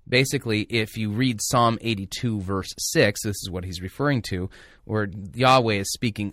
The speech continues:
you know, in kind of in a derisive tone, really. He says, "I said you are gods, sons of the Most High, all of you."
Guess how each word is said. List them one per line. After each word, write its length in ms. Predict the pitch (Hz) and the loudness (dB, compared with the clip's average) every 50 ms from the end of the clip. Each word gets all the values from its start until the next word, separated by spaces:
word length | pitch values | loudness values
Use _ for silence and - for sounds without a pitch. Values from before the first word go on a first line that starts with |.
| - | -4
you 80 | 104 135 | -4 -2
know, 100 | 139 120 | -2 0
in 120 | 131 143 | 0 -2
kind 200 | 127 - 165 180 | -2 -2 0 0
of 80 | 160 139 | 2 4
in 80 | 131 113 | 4 2
a 60 | 101 | 2
derisive 640 | 87 92 92 92 98 104 117 123 - - 95 85 - | 0 -2 -2 -2 0 2 2 0 0 -4 -8 -10 -8
tone, 460 | - - 117 117 110 92 85 85 69 | -6 -4 -2 -2 -2 -2 -4 -6 -4
really. 340 | 90 104 117 107 95 85 85 - - - - - - _ | -2 0 0 0 0 -2 -6 -8 -14 -20 -20 -20 -20 _
He 100 | - 117 | -6 -2
says, 260 | - - 135 120 110 - - | 2 2 2 2 2 0 4
"I 140 | 120 127 | 4 4
said 320 | 135 - - 151 131 117 107 | 4 4 4 2 2 4 2
you 140 | 110 104 104 | 2 2 2
are 120 | 98 101 | 2 2
gods, 400 | 92 123 127 143 135 107 95 85 - - - | 4 6 6 8 8 6 4 0 -4 -4 -2
sons 240 | - 131 120 117 104 | 0 2 2 0 -2
of 60 | 104 | -2
the 60 | 101 | -2
Most 280 | 104 104 104 98 - - | -2 0 0 -2 -2 -2
High, 280 | - 143 139 127 107 - | 0 0 2 2 2 0
all 280 | - 107 120 135 135 | 0 0 2 2 2
of 100 | 127 98 | 0 0
you." 220 | 95 78 - - | -2 -6 -8 -12